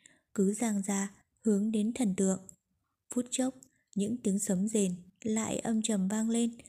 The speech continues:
khắp cả hang động bắt đầu sáng ngời trở lại. Thần tượng một lần nữa từ từ chìm xuống dưới thạch bích bí ẩn. Trong mắt vị tế tử trẻ tuổi, đang chịu khổ hình trong ngọn lửa phát ra tia hỏa diễm cuồng nhiệt.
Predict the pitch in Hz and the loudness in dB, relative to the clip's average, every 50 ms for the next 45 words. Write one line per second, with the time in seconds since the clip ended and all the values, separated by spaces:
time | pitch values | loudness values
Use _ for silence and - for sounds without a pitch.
0 | _ _ _ _ _ - - 254 254 - - - 190 185 190 196 196 185 185 190 | _ _ _ _ _ -6 -6 -6 -6 -4 -4 -4 -4 -4 -2 -2 0 0 0 0
1 | 196 - - 190 190 240 240 - 220 196 170 170 - - 185 180 208 220 220 202 | 0 -2 -2 -4 -4 -4 -4 -2 -2 0 0 -2 -2 -4 -2 -2 0 0 2 2
2 | 190 180 175 - 185 175 180 180 185 185 190 - - - - - _ - _ _ | 2 0 0 -2 -2 -2 0 0 0 -2 -2 -6 -10 -20 -20 -20 _ -20 _ _
3 | _ _ - 226 202 175 175 175 196 185 190 - - - - 185 190 190 180 190 | _ _ -2 0 0 0 0 0 0 0 0 0 -4 -4 -2 0 0 2 2 0
4 | 190 185 175 170 170 180 - - - - 226 196 196 190 175 165 170 - 202 180 | 0 0 0 -2 -2 -2 -2 -2 -2 0 -2 0 2 0 0 0 -2 -2 -2 -2
5 | 170 170 165 - 185 170 175 180 202 208 214 - 240 202 185 - 208 226 - - | -2 -2 -4 -4 -4 -2 -2 -2 -2 -2 -2 -2 -4 -4 -2 -4 -6 -6 -4 -4
6 | 214 190 196 - 226 214 190 165 175 - - - - _ _ _ _ _ _ _ | -2 -2 0 0 0 0 0 -2 -4 -8 -14 -20 -20 _ _ _ _ _ _ _
7 | _ _ _ _ _ _ _ _ _ _ _ _ _ _ _ _ _ _ _ _ | _ _ _ _ _ _ _ _ _ _ _ _ _ _ _ _ _ _ _ _
8 | _ _ _ _ _ _ _ _ _ - _ _ _ _ _ _ _ _ _ - | _ _ _ _ _ _ _ _ _ -20 _ _ _ _ _ _ _ _ _ -12
9 | - - 233 202 196 190 214 233 233 254 247 240 - - - 214 208 202 - 254 | -4 -2 0 0 2 0 0 -2 -4 -2 -2 -2 -2 0 0 -2 0 0 0 0
10 | 233 185 - - 208 196 190 - - 208 202 185 175 - - - - - _ _ | 0 0 -2 -2 -4 -4 -2 0 0 0 0 0 -2 -6 -14 -20 -20 -20 _ _
11 | - - 233 247 247 233 - - - - - - 208 196 190 185 190 208 202 190 | -6 -2 0 0 0 0 -2 -4 -4 -4 -4 -4 -2 -2 0 0 0 0 0 0
12 | 185 175 185 - 208 202 202 196 190 - - - 196 202 196 175 175 - 233 240 | 0 -2 -2 -2 -2 -2 0 -2 -4 -4 -2 -2 0 0 0 -2 -2 -4 -6 -4
13 | - 262 226 214 - - 208 196 190 190 202 190 170 165 - 185 220 240 254 - | -4 -4 -6 -4 -2 0 0 0 0 -2 -2 -2 -4 -4 -6 -6 -4 -4 -4 -2
14 | 233 202 190 190 196 196 190 180 | 0 0 2 2 2 0 0 -2